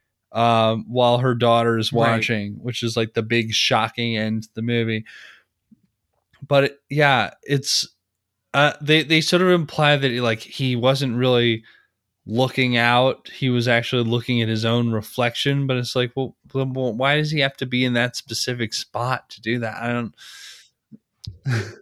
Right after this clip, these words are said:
Speaker 2: Right. It doesn't make any sense. He could be at any mirror for that. Any mirror.
Speaker 1: So, yeah, I don't know. I don't know what the magic is of that spot. I don't know why it is that his whole motivation is just to get back to his childhood home. In this one,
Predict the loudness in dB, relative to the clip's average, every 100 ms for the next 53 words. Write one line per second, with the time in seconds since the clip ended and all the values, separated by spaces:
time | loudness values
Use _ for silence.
0 | _ 0 0 -2 -4 -2 -2 -2 -4 -8
1 | -6 -2 0 0 0 0 2 4 2 2
2 | 0 -4 -8 -10 -8 -8 -10 -16 _ -4
3 | 0 0 -2 -8 -10 -16 _ -2 2 2
4 | 2 2 2 4 4 4 2 0 2 2
5 | 2 2 2 2 2 0 -2 0 2 2
6 | 0 -2 -2 -2 -2 0 2 4 2 4
7 | 4 4 4 4 4 2 0 0 0 0
8 | _ _ _ _ _ _ _ -2 0 2
9 | 2 2 2 0 0 0 0 0 -2 -4
10 | -8 -12 _ _ _ -6 -4 0 0 0
11 | -6 -4 -4 -4 -2 0 0 -4 -6 -4
12 | -4 -6 -12 _ -2 0 0 -4 -6 -2
13 | 0 0 -2 -6 _ _ _ _ _ _
14 | -4 -2 0 2 2 2 -2